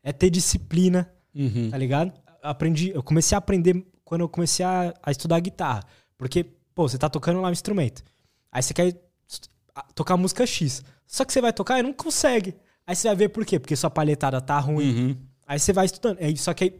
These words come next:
Speaker 1: você tem que estudar todo dia.
Speaker 2: Exatamente.
Speaker 1: Tá ligado? E aí eu fui começando a entender, tá, existe uma coisa chamada disciplina que eu preciso ter pra fazer as coisas acontecer. E aí, enfim, aí comecei a ver os podcasts lá. Pra mim, o que me encantou foi a ideia trocada e o que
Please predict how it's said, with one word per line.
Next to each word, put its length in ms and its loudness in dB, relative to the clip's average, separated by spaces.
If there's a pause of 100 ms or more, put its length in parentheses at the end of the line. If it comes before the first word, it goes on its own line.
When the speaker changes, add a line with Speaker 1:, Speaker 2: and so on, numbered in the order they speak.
Speaker 1:
você 120 -8
tem 120 -2
que 80 -10
estudar 280 0
todo 240 0
dia. 340 2 (120)
Speaker 2:
Exatamente. 320 -6 (100)
Speaker 1:
Tá 60 0
ligado? 280 0
E 40 2
aí 80 0
eu 60 0
fui 160 -10
começando 300 0
a 40 -2
entender, 220 -6
tá, 320 -2
existe 300 -2
uma 80 -2
coisa 200 -4
chamada 220 -4
disciplina 520 -4
que 80 -8
eu 40 -6
preciso 240 -6
ter 180 0
pra 140 -8
fazer 160 -4
as 80 -4
coisas 160 -4
acontecer. 360 -8 (680)
E 80 -10
aí, 80 -2
enfim, 260 -4
aí 180 -2 (280)
comecei 260 -2
a 40 -2
ver 60 0
os 80 0
podcasts 540 -4
lá. 240 -8 (640)
Pra 140 2
mim, 100 4
o 60 2
que 120 -4
me 80 0
encantou 600 2 (340)
foi 340 -2 (720)
a 140 0
ideia 280 0
trocada 500 -2
e 100 0
o 60 -2
que 260 -4